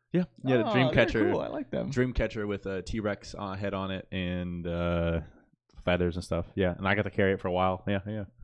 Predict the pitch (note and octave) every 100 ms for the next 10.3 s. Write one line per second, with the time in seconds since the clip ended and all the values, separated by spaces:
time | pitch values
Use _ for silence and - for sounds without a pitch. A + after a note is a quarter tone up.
0 | - B2+ A#2+ C#3+ C3+ D3 D#3+ D#3 D#3 C3
1 | A#2+ - E2+ - _ - B2+ D#3 D#3+ C#3
2 | B2 A#2 - _ _ - - _ _ -
3 | C#3+ C#3 C#3 - - C#3+ D3+ D3 A#2+ -
4 | - - - - - - - - - -
5 | C#3 D#3 C#3 C#3 D3 C#3 C3+ A#2+ B2+ B2+
6 | B2+ B2 F#2 - - - C#3+ B2+ B2 B2+
7 | B2 C#3 - _ - C3+ C3 C3+ C3 B2+
8 | B2 C3 B2+ B2+ B2 B2 A#2+ - B2 A#2+
9 | - - C#3+ - F2 G2 F#2 G2 F#2 F2+
10 | F2+ F#2 A2